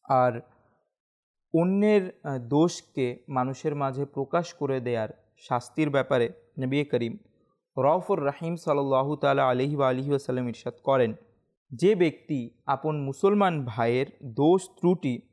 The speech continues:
অন্বেষণ করবে, আল্লাহ তাআলা তার দোষ ত্রুটি প্রকাশ করে দেবে।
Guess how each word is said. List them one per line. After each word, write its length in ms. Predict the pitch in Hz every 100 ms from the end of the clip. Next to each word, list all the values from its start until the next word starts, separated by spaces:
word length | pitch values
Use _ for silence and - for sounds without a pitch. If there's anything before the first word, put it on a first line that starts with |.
| _
অন্বেষণ 580 | 147 147 165 175 180 156
করবে, 460 | - 175 175 127 120 - _ _ _ _ _
আল্লাহ 420 | 143 160 196 190 170
তাআলা 720 | 147 131 123 131 160 - _ _ _ _ _
তার 500 | - 135 143 156 - -
দোষ 560 | 127 120 127 143 143 - -
ত্রুটি 480 | 147 156 139 117 - _
প্রকাশ 400 | 139 131 143 -
করে 240 | - -
দেবে। 260 | - - -